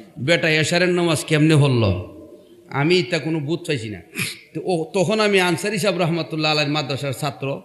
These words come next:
ওই বছর আমি ফার্সি প-, কি পেহলি কিতাব, হ্যাঁ, আনসারি রহমতুল্লাহর কাছে পড়তাম। এটা লম্বা ইতিহাস। এ, মিডিয়ার যারা আছে, এটা দিও না, আছে না, এখনের কথাটা দিও না। এ, দেওয়ানবাগির বাড়িতে আগুন দিছিন না নি?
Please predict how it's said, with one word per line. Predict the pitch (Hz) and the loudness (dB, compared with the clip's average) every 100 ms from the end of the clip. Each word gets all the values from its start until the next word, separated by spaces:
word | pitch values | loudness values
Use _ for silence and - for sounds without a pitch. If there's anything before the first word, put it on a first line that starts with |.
| - _ _ - | -20 _ _ 0
ওই | 185 | 0
বছর | 175 190 208 208 | 2 -2 0 0
আমি | 196 185 190 - - 156 | 2 0 -2 -6 -16 -6
ফার্সি | 180 180 - 214 | 0 0 0 -4
প-, | 160 - - - | -4 -8 -10 0
কি | 185 | 0
পেহলি | 185 185 175 190 | 2 2 4 0
কিতাব, | - 151 156 135 - - - _ _ - | -2 -2 0 0 -6 -18 -20 _ _ -2
হ্যাঁ, | 151 147 120 - - - | 2 2 -2 -8 -14 -4
আনসারি | 151 147 180 | -2 0 2
রহমতুল্লাহর | 175 165 - 147 139 | 2 0 -2 -2 -2
কাছে | 135 127 113 | -2 -4 -4
পড়তাম। | 123 - 107 85 - _ _ _ _ _ _ _ _ _ - | -6 -6 -12 -12 -18 _ _ _ _ _ _ _ _ _ -8
এটা | 175 254 | -2 0
লম্বা | 247 247 220 | 2 0 2
ইতিহাস। | 185 - 156 151 - - - - - | 0 0 -2 -2 -6 -14 -20 -10 0
এ, | 214 | 2
মিডিয়ার | 202 214 208 220 190 | 2 0 2 2 2
যারা | 196 190 | 2 0
আছে, | 175 | 0
এটা | 180 175 | -2 -2
দিও | 165 180 | 0 0
না, | 175 | -2
আছে | 165 | -2
না, | 165 | -2
এখনের | 160 170 170 | 0 0 0
কথাটা | 147 156 147 | -2 -4 -4
দিও | 135 135 | -4 -4
না। | 123 101 - _ _ _ _ - | -4 -8 -16 _ _ _ _ -8
এ, | 147 147 135 - - _ _ - | -4 -2 -2 -8 -18 _ _ -4
দেওয়ানবাগির | 127 196 190 180 165 | 2 2 4 2 2
বাড়িতে | 151 151 135 | 0 0 0
আগুন | 143 143 135 | -2 0 -2
দিছিন | 117 143 | 0 0
না | 139 | 0
নি? | 110 | -2